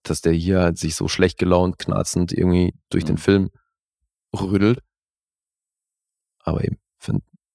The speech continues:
Speaker 1: gab Momente, wo man gemerkt hat, dass, dass er halt beschränkt ist in seinen Möglichkeiten. Aber so vielleicht wäre das in dem Film auch un-,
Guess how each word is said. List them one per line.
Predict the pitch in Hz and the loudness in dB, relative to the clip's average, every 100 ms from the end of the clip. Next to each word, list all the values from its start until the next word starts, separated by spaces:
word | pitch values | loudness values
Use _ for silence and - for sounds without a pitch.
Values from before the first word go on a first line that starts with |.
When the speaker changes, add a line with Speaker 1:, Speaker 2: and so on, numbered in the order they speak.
| _ | _
Speaker 1:
gab | - 95 95 | -2 0 2
Momente, | 92 92 87 | 2 2 2
wo | 90 | 0
man | 92 90 92 | 2 0 0
gemerkt | 87 92 90 - | 0 2 2 0
hat, | 90 - - | -6 -6 -12
dass, | - 80 - - - _ | -8 -8 -8 -12 -16 _
dass | - 80 | -10 -4
er | 80 | -2
halt | 82 - | -4 -4
beschränkt | - 95 95 - | -4 0 0 0
ist | 87 - | -4 -4
in | - | -6
seinen | 90 - 87 | -4 -2 -2
Möglichkeiten. | 85 - - 80 78 - | -2 -4 -6 -4 -4 -4
Aber | - 107 - - _ - - _ _ _ | -4 -6 -6 -14 _ -20 -20 _ _ _
so | - - 95 | -10 -4 -4
vielleicht | - 95 92 - | 0 2 2 2
wäre | 92 | 2
das | 90 85 | 2 2
in | 82 | 2
dem | 85 | 2
Film | 85 87 | 4 2
auch | 82 - | 2 -2
un-, | 67 | -6